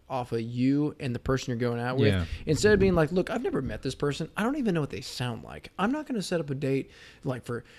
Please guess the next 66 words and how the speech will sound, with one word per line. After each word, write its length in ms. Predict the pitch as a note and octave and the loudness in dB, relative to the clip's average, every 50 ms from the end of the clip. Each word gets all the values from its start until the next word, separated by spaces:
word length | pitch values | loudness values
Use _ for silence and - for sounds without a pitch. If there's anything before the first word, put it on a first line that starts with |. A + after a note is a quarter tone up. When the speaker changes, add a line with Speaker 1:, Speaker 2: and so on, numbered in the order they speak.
| - - _ - | -20 -20 _ -10
Speaker 1:
for 100 | - A#2+ | -8 -6
a 40 | A2 | -4
really 260 | A#2 C#3 E3 E3 D#3+ | -2 -2 0 0 0
nice 260 | D3+ D3 C#3+ C#3+ B2 | 2 2 2 0 0
date 280 | A#2 A2+ C3 C3+ B2+ - | 0 0 0 0 0 -2
to 60 | G2+ | -6
dinner, 580 | F2 - - C#3 C#3 C#3+ C#3+ C3+ C3+ C3+ B2+ C3 | -12 -8 -6 -4 -4 -2 -2 -2 -2 -2 -2 -2
and 120 | C3 C3 | -2 -2
then 160 | B2+ B2+ B2 | -2 -4 -4
we're 100 | A#2+ B2+ | -4 -4
gonna 160 | C3 B2 B2 A#2+ | -4 -4 -2 -2
go 100 | B2 A#2+ | -2 -2
do 180 | A#2 C3 B2+ | -2 -2 0
Speaker 2:
No, 320 | - C3 A#2+ C#3 F3 G3+ G3 | 2 4 4 6 6 6 6
Speaker 1:
this." 140 | C#3 C#3 | 4 2
You 60 | D#3 D3+ | 2 4
know, 80 | E3+ F#3+ | 4 6
Speaker 2:
not 100 | G3 F#3 | 4 4
Speaker 1:
it's, 140 | F3 - | 6 6
it's, 80 | E3+ D3 | 6 8
Speaker 2:
dinner. 280 | C#3+ B2+ A2 G2 F#2 F2+ | 8 6 6 4 4 6
Speaker 1:
you 100 | F#2 A3 | 6 8
just 160 | A3 D#4 - - | 8 8 8 8
Speaker 2:
Yeah. 60 | - | 8
Speaker 1:
gotta 240 | B3+ C4 C#4 A#3+ - | 8 8 8 6 6
meet 560 | - C#3+ C#3 C#3 C#3+ D3 D3+ D3+ D#3+ - - | 6 6 6 8 8 8 8 8 6 4 -2
the 80 | - - | -8 -10
person. 460 | - - - G2+ D2+ - - - A#2 | -8 -8 -6 -6 -6 -8 -8 -6 0
So 160 | - C#3 - | 6 8 10
Speaker 2:
Yeah. 180 | F3 C#3+ G2+ - | 10 10 8 6
Speaker 1:
I'm 100 | E3+ F#3 | 6 4
a 40 | E3+ | 4
big 180 | F3 F3+ D#3+ | 4 4 4
fan, 300 | - F3 E3 E3 D#3+ D3+ | 4 2 2 4 4 2
if 80 | C#3 C3+ | 2 0
you're 80 | C3+ | 0
doing 220 | C3+ D3 D3 C#3+ C#3 | 2 2 2 2 2
that 180 | C#3 C#3+ C3+ | 2 0 0
route, 200 | C#3 C#3 C#3+ C3+ | 0 0 0 0
I'm 60 | D3 D#3+ | 0 2
a 40 | D#3 | 2
big 120 | D#3 C#3+ | 2 2
fan 200 | - - C#3+ D3 | 2 0 0 0
of 80 | C#3+ C3+ | 0 0
just 140 | C3 B2+ C3 | -2 -2 -2
like, 100 | C3 D#3 | -4 -2
"Hey, 120 | G#3 G#3 | -2 -2
let's 160 | A3 A#3 A3+ | -2 -4 -4
go 120 | - C4 A#3 | -4 -4 0
get 240 | A#3 A3 F#3 D#3+ | 2 2 2 2
a 20 | - | 0
coffee 280 | - E3 E3 E3+ - D#3+ | 0 0 0 0 0 -4
at, 40 | - | -4
like, 120 | A#2 - | -6 -8
this 160 | - - - | -12 -14 -12
real 200 | - G#2+ C3 F3 | -6 -4 -2 -2
swanky 480 | F3+ - - - F3+ F#3+ G3 F#3 - G#3 | -2 -2 -2 0 2 2 2 0 -2 -4
coffee 360 | - F#3+ E3 E3+ E3 - E3 | -4 -4 -4 -2 -4 -4 -6
place. 340 | - - D#3+ E3 E3+ D#3+ - - - - - - _ | -4 -4 -2 0 0 -2 -4 -8 -16 -20 -20 -12 _
Go 140 | - C3+ B2 | -6 -4 -2
take 240 | - - D3 D3 - | -2 -2 -2 0 0
a 40 | E3 | 0
walk 360 | D#3+ D#3 D3+ D3+ D#3 - - | 2 4 4 2 2 0 0
around. 480 | F3 E3 E3+ E3 E3 E3+ F3 F3+ E3 C#3+ B2 | 0 2 2 2 2 2 0 0 -2 -6 -6
Just 380 | B2 C3 D#3 D#3+ D#3+ D#3 - - - D3 C3 C3+ - | -2 2 4 6 6 4 2 -4 -10 -12 -12 -10 -6
the, 200 | - C3 A#2+ - | -6 -6 -6 -6